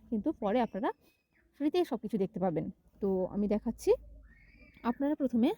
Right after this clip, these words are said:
যে ফোল্ডার বানাবেন, তো সে, এখানে আপনারা, আহ, ডকুমেন্টস ফোল্ডার বানাতে পারেন। আপনারা যে কোনো ডকুমেন্টসকে আপনারা এখানে, আহ, এনে রাখতে পারেন। তো, উম, সে, আহ, এমনকি অ্যাপ পর্যন্ত এখানে এনে রাখতে পারেন।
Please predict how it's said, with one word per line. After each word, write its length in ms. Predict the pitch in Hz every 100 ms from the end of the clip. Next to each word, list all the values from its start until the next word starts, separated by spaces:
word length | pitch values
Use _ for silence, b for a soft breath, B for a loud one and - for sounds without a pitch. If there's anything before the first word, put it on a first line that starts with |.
| -
যে 260 | 214 233 247
ফোল্ডার 360 | - 240 254
বানাবেন, 360 | 214 170 202 392 - b b -
তো 200 | 220 190
সে, 120 | 214
এখানে 320 | - 254 311
আপনারা, 400 | 320 - 294 320 -
আহ, 200 | 226 220
ডকুমেন্টস 480 | 220 - 240 262 -
ফোল্ডার 260 | 254 233 226
বানাতে 280 | 208 202
পারেন। 240 | 214 208 220 -
আপনারা 280 | 196 214 220
যে 120 | 208
কোনো 180 | 220 240
ডকুমেন্টসকে 680 | 196 - 214 233 - 247 262 b b b
আপনারা 400 | 196 208 202 208 - b _
এখানে, 460 | 202 240 208 214 214
আহ, 380 | 190 196 190 190
এনে 200 | - 214
রাখতে 280 | 220 190 -
পারেন। 280 | 190 196 285 - _ _
তো, 80 | - 190 185 196 226
উম, 160 | 220 208
সে, 160 | - 196
আহ, 220 | - 214 220
এমনকি 340 | 220 247 277
অ্যাপ 180 | 226 240
পর্যন্ত 320 | 294 269 311
এখানে 260 | 311 254 220
এনে 120 | 196
রাখতে 260 | 180 170 180
পারেন। 220 | 180